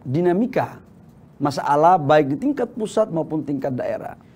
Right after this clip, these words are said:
Nah, kemudian pandangan Bapak Presiden menyampaikan bahwa iup ini jangan hanya dikuasai oleh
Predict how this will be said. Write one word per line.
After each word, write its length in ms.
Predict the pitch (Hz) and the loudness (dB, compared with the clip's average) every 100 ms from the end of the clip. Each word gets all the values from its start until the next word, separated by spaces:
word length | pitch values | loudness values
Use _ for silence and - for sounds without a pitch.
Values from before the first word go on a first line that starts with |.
| - | -2
Nah, 320 | 196 165 113 90 - - - _ - _ - - - - - | 4 6 4 -4 -20 -20 -20 _ -20 _ -20 -20 -20 -20 -14
kemudian 480 | - 202 214 285 311 | 0 2 6 6 6
pandangan 400 | 294 226 294 320 | 2 4 4 4
Bapak 240 | 254 202 | 4 4
Presiden 640 | 190 190 175 208 226 254 247 - - - - - - - - - | 0 0 6 6 6 0 -8 -14 -20 -20 -20 -20 -20 -20 -20 -12
menyampaikan 640 | - 180 190 180 180 196 190 | -2 2 2 2 0 0 0
bahwa 560 | 170 127 202 202 - - _ - - - _ - - - | -2 2 2 2 -2 -16 _ -20 -20 -20 _ -20 -20 -2
iup 400 | 254 269 269 - | 2 2 2 -4
ini 240 | 240 294 254 | -4 -2 0
jangan 320 | 220 254 247 233 | 0 0 -2 -4
hanya 160 | 226 | -4
dikuasai 640 | 208 220 208 196 196 226 - | -6 -4 -2 -2 -2 -4 -2
oleh 400 | 170 196 226 | -4 -2 -4